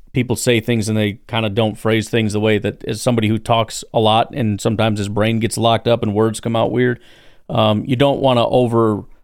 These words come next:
uh, analyze every single thing, but we're gonna do it anyways. Certainly they'd be willing to do a trade without pick number one.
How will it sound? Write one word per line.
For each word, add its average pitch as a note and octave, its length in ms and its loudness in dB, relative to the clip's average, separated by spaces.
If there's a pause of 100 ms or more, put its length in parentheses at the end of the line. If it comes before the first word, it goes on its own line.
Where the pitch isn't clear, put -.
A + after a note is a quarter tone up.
(360)
uh, A#2 240 0
analyze A2 480 2
every G#2+ 180 2
single G#2+ 240 0
thing, G2+ 380 0
but A2 320 0
we're C#3 160 0
gonna B2+ 160 2
do B2+ 160 4
it A#2 80 4
anyways. F2+ 500 -2 (960)
Certainly F3+ 580 2
they'd B2+ 160 0
be B2+ 100 2
willing B2 340 2
to B2+ 100 -2
do A#2 160 4
a A2 60 2
trade A2+ 260 0
without G#2 300 2
pick G#2+ 160 0
number G2+ 220 0
one. F#2+ 240 0